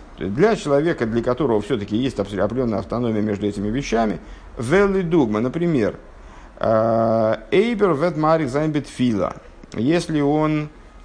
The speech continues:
а, длит молитву, ну, то есть, э, пытается молиться дольше, э, для того, чтобы лучше по-, понять то, что говорится в молитве. Э, кен ромо он верн б-, б-, бака-, баканшафт бе иски ве кадойме.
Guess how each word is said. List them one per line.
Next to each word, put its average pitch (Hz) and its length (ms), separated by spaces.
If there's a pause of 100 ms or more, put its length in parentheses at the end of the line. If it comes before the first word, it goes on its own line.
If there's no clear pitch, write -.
а, 104 320
длит 135 460
молитву, 123 540 (160)
ну, 120 120
то 117 120
есть, 98 220
э, 95 100
пытается 147 580
молиться 113 420
дольше, 196 460 (640)
э, 98 160
для 101 160
того, 101 220
чтобы 98 200
лучше 117 280
по-, 101 180
понять 98 580
то, 95 100
что 92 120
говорится 151 420
в 180 40
молитве. 147 420 (280)
Э, 110 320
кен 208 440
ромо 160 420
он 190 380
верн 180 340
б-, 156 120
б-, 135 480
бака-, 123 580
баканшафт 160 800
бе 147 140
иски 170 500
ве 147 260
кадойме. 120 680